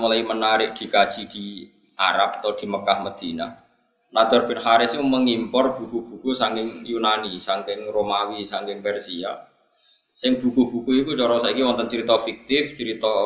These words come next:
cerita macam-macam. Butuhe nggo nandingi napa menarike Quran. Jadi hasil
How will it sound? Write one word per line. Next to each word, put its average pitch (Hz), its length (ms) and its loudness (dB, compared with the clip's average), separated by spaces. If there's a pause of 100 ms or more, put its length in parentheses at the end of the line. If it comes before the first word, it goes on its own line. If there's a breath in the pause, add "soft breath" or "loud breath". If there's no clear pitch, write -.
cerita 107 260 -2 (100)
macam-macam. 101 540 -2 (600)
Butuhe 131 380 0
nggo 110 180 -2
nandingi 107 520 0 (1200)
napa 101 300 2 (400)
menarike 113 540 2
Quran. 92 280 -6 (140)
Jadi 104 240 -16 (1300)
hasil 104 260 -4